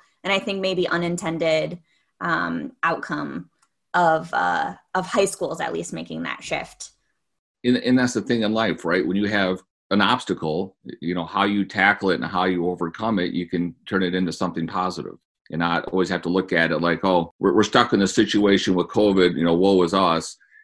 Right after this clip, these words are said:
Speaker 2: You know, we do have access to tools, we do have access to technology, which is allowing us to, to move,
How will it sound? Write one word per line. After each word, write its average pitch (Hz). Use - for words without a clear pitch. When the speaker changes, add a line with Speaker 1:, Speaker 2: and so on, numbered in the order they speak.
Speaker 2:
You 85
know, 92
we 95
do 120
have 107
access 92
to 87
tools, 87
we 92
do 104
have 95
access 90
to 90
technology, 87
which 82
is 80
allowing 90
us 82
to, 80
to 104
move, 98